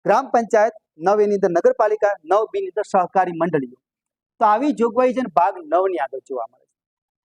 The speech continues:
દસ નંબરનો ભાગ છે. ભાગ દસ, દસ માં જો પાછળ મીંડું આવે છે,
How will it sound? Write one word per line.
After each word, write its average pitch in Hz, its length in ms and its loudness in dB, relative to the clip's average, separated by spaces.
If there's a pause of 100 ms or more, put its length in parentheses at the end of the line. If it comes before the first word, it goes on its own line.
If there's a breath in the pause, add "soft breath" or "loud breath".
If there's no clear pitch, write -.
(1000)
દસ 277 260 0
નંબરનો 254 280 0
ભાગ 214 260 2
છે. 427 160 -8 (1900)
ભાગ 196 360 -2 (120)
દસ, 262 240 0 (2750)
દસ 262 240 0
માં 285 140 2
જો 285 120 0
પાછળ 233 280 2
મીંડું 226 280 2
આવે 165 160 -4
છે, - 160 -20